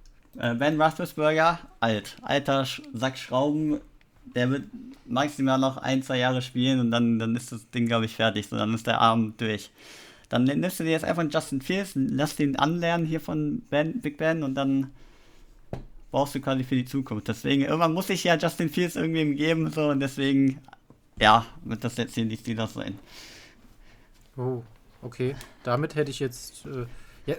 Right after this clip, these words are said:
Speaker 2: bei mir ist er ja da gar nicht, gar nicht verfügbar,
Speaker 1: Ja,
Speaker 2: ne?
Speaker 1: ich glaub
Speaker 2: Von
Speaker 1: auch, dass er
Speaker 2: daher
Speaker 1: viel früher geht, aber wie gesagt, dieser Trade heute hat alles durcheinander geworfen. Deswegen muss ich da jetzt irgendwie, äh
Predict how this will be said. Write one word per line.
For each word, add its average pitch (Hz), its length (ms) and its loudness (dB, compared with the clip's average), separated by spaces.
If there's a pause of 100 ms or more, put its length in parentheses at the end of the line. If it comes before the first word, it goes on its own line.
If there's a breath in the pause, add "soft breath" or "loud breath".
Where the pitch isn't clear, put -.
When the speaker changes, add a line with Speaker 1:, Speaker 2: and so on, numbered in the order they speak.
Speaker 2:
bei 151 120 6
mir 175 180 8
ist 165 80 4
er 170 60 8
ja 143 140 8
da 135 140 4
gar 123 200 2
nicht, 127 360 -6
gar 123 120 -2
nicht 123 140 -4
verfügbar, 120 420 -6
Speaker 1:
Ja, 123 340 6
Speaker 2:
ne? 117 60 2
Speaker 1:
ich 117 100 2
glaub 170 140 4
Speaker 2:
Von 147 80 8
Speaker 1:
auch, 175 40 8
dass 180 160 4
er 151 80 4
Speaker 2:
daher 131 40 -4
Speaker 1:
viel 143 120 2
früher 160 320 4
geht, 139 200 4
aber 131 480 6 (340)
wie 143 180 0
gesagt, 151 300 2
dieser 131 240 0
Trade 160 280 0
heute 131 220 4
hat 135 160 2
alles 151 440 0 (200)
durcheinander 147 420 0
geworfen. 113 500 -2
Deswegen 127 320 -4
muss 143 180 -6
ich - 100 -18
da 135 140 -4
jetzt 135 160 -6
irgendwie, 139 340 2
äh 127 360 -2